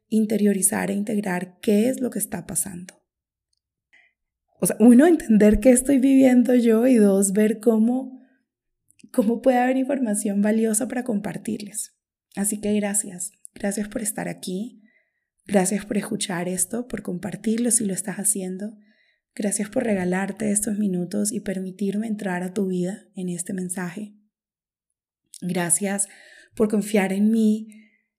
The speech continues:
acompañándote en tu success journey, acompañándote con sparks florales o este apoyo emocional del día a día que son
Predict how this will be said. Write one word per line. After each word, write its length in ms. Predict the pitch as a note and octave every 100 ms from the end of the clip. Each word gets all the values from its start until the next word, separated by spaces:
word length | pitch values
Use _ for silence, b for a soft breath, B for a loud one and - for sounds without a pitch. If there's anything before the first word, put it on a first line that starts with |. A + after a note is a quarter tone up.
| _ _ _ _
acompañándote 1160 | G#3+ G#3 G#3 G#3 F#3+ F#3 G3 F#3+ F#3 F#3+ G3+ A3
en 100 | G#3
tu 80 |
success 580 | G#3+ G#3 - - F3 F3 -
journey, 460 | G3 F3 G3+ B3 - _ _ _ _ _
acompañándote 1300 | F3+ F#3 F#3 F3+ F3 F3+ F#3 F#3 F3+ F#3 - G#3 G#3 B B B B _ _ _
con 580 | - A3 G3+ G3 F#3+ G#3
sparks 580 | - - G3+ G3 G3+ -
florales 800 | - G#3 G3+ G3 F#3+ F#3 F#3 -
o 60 | F#3
este 340 | F#3 - G#3
apoyo 640 | G#3 G3+ - G3+ G3+ G#3 A3+
emocional 800 | G#3+ G#3+ G3+ G3+ F3+ F3+ F3+ F3+
del 180 | G3+ G#3
día 220 | G#3 G3
a 40 |
día 300 | F3 F3 E3+
que 140 | F3+ G3
son 400 | - F#3 F3+